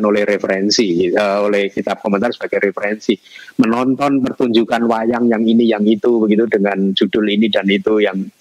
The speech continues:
yang, yang juga masih eksis di Indonesia, begitu, itu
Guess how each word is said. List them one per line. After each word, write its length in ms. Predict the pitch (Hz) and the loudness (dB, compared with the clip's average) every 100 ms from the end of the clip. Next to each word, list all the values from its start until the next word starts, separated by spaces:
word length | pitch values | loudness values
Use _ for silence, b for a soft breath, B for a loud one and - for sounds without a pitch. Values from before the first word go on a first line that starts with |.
| _ _ _ 107 | _ _ _ -4
yang, 160 | 95 | -2
yang 240 | 98 95 95 | 0 0 0
juga 240 | 95 95 | -2 -2
masih 320 | 95 98 107 | -2 0 0
eksis 400 | 110 - 143 - | -2 0 0 0
di 80 | 110 | 0
Indonesia, 720 | 98 98 98 98 - 95 98 | 0 0 0 0 0 -2 -2
begitu, 400 | 110 92 92 139 180 B B B | 0 0 2 0 -4 B B B
itu 720 | - 113 - 143 147 143 143 | -2 -2 0 0 2 4 2